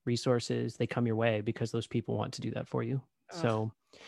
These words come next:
Speaker 1: speaking of people, I didn't, I didn't shout out this name earlier when I talked about people that I love to the core, but you and I had a j-, brief chat about how you met Myron Golden for the first time, and it, it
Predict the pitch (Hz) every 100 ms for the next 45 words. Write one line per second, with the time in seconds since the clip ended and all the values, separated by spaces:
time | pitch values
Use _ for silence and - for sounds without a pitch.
0 | - - 226 254 175 - 156 139 131 -
1 | 139 165 151 - 147 147 139 143 143 131
2 | 143 135 123 127 127 123 123 120 123 -
3 | 123 - 131 123 117 120 113 120 - 123
4 | - 135 120 110 117 - 147 156 139 135
5 | 127 - 143 127 151 151 - 123 123 123
6 | 123 - 127 127 117 127 110 113 117 156
7 | 139 113 117 110 127 - 120 117 120 -
8 | 127 123 - - 147